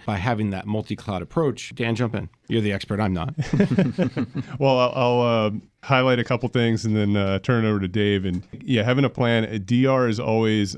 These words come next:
Speaker 2: undervalued, underemphasized. It's kind of the first thing cut from the budget, even though many of the federal compliance, you know, there's D R requirements. Uh, depends what level of application,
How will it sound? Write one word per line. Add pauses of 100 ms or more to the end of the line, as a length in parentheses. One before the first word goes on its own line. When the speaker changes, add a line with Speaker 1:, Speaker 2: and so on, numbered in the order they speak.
Speaker 2:
undervalued,
underemphasized.
It's
kind
of
the
first
thing
cut
from
the
budget,
even
though (300)
many
of
the
federal
compliance, (260)
you
know,
there's
D
R
requirements.
Uh,
depends
what (240)
level
of
application,